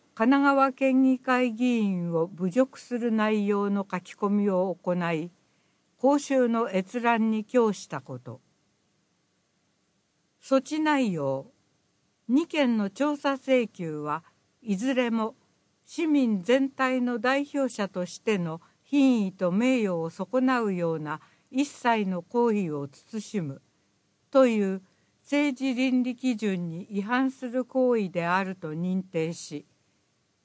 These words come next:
中村智也議員に対して辞職勧告を行いました。詳しくは市議会ホームページに掲載しています。詳しくはこちら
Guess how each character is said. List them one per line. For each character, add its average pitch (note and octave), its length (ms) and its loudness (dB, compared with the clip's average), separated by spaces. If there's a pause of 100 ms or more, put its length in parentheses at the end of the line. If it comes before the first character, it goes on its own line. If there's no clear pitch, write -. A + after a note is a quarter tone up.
(100)
中 A#3+ 320 0
村 C#4 260 0
智 D4 300 0
也 G#3+ 160 0
議 G3+ 280 0
員 E3+ 140 -4
に E3 140 -6
対 F#3 320 -4
し - 160 -18
て D3+ 240 -8 (340)
辞 F3 160 -8
職 D4 360 -6
勧 B3+ 260 2
告 F#3 420 -6
を D#3 220 -4
行 G3 160 -6
い F3 300 -2
ま D3 160 -6
し - 160 -16
た。 - 160 -18 (1600)
詳 D4+ 260 2
し - 160 -16
く G#3 140 -2
は F#3+ 200 2 (280)
市 - 180 -6
議 D4 180 4
会 G3 280 0
ホ B3+ 240 2
ー - 20 2
ム C4+ 180 2
ペ B3+ 280 2
ー - 20 0
ジ E3+ 160 -6
に D#3+ 180 -6
掲 G#3 220 0
載 G3 320 -4
し - 140 -14
て E3+ 200 -4
い D3 120 -4
ま C3+ 180 -4
す。 - 200 -18 (1800)
詳 D4+ 280 4
し - 140 -12
く A3+ 140 -2
は G3 140 4
こ G3+ 180 -6
ち A#3 160 -6
ら A3 180 -2